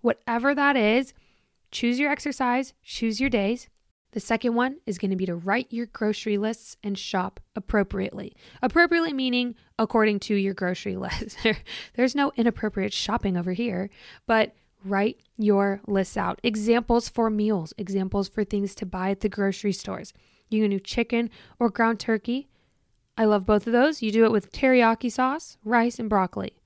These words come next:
Let's go. You don't like broccoli? Sub that out for a vegetable you do like. Maybe you're still one of those people who doesn't like vegetables. You gotta try it. Force yourself to eat one or two bites. You'll be <laughs> okay.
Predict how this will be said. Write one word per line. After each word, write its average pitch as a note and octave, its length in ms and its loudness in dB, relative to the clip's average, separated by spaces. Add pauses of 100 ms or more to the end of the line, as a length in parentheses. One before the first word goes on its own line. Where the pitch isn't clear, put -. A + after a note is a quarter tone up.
(160)
Let's A#3+ 200 4
go. G#3+ 100 2
You G3+ 140 6
don't C4 100 4
like C#4+ 160 2
broccoli? C#4+ 380 2
Sub C4 260 0
that B3 160 4
out A#3 140 2
for A#3 120 0
a A3 40 2
vegetable G#3 600 0 (300)
you G#3+ 280 0
do G3 220 0
like. F3+ 360 -8 (400)
Maybe C4 240 4
you're C4+ 180 4
still B3 280 2
one A#3+ 100 2
of B3 60 4
those A#3+ 160 2
people A#3 200 0
who A#3+ 80 4
doesn't A#3 280 0
like G#3 200 0
vegetables. F3+ 480 -4 (300)
You B3+ 120 0
gotta B3+ 200 4
try F#3+ 300 0
it. A#3 200 0 (480)
Force B3+ 300 0
yourself C4+ 300 0
to C4 80 0
eat B3+ 80 2
one A3 200 2
or A3 80 0
two A3 200 -4
bites. F#3+ 560 -2 (580)
You'll A3+ 200 4
be A#3+ 180 8
<laughs> G#3+ 40 8
okay. G#3+ 520 2